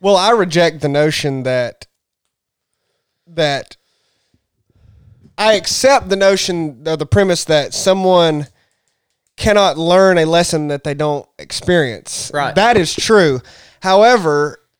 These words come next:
Speaker 1: you're, it's not even a matter of learning the lesson. You can teach somebody this and they can avoid the pitfalls of it just by,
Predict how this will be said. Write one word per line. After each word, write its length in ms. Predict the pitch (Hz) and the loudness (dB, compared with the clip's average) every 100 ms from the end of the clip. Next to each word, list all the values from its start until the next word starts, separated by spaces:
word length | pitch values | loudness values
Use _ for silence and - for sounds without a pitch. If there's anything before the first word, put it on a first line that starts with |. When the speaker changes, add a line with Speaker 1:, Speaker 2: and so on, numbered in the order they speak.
| _ _ _ _ _ _ | _ _ _ _ _ _
Speaker 1:
you're, 220 | 180 190 202 156 135 _ _ _ - | -6 -4 -4 -10 -18 _ _ _ -6
it's 180 | 202 | -2
not 180 | 226 262 | 2 2
even 180 | 247 202 | 2 0
a 20 | |
matter 300 | 180 208 196 | 0 0 2
of 100 | 156 | 0
learning 380 | 160 185 180 147 | 2 2 2 -4
the 40 | |
lesson. 400 | 143 175 185 147 | -2 -2 -2 -6
You 180 | 143 214 | -6 -6
can 220 | 214 156 | -6 -8
teach 300 | 139 220 220 | -6 -6 -4
somebody 440 | - 175 156 151 147 | -4 -4 -2 -2 -2
this 440 | 139 151 147 - | -2 -2 -2 -8
and 240 | - 147 147 | -10 -8 -2
they 120 | 185 | -2
can 180 | - 165 | -2 -6
avoid 800 | 131 131 160 180 175 143 135 131 _ _ _ _ _ _ _ _ _ _ _ _ _ _ _ _ _ _ _ _ _ _ | -6 -4 0 2 2 -2 -6 -14 _ _ _ _ _ _ _ _ _ _ _ _ _ _ _ _ _ _ _ _ _ _
the 160 | 170 - | -14 -10
pitfalls 720 | - 220 - 175 156 147 139 | 0 0 2 0 2 0 0
of 140 | 147 | -2
it 100 | 135 | -2
just 240 | 147 160 - | -4 -4 -2
by, 260 | 147 139 | -2 -2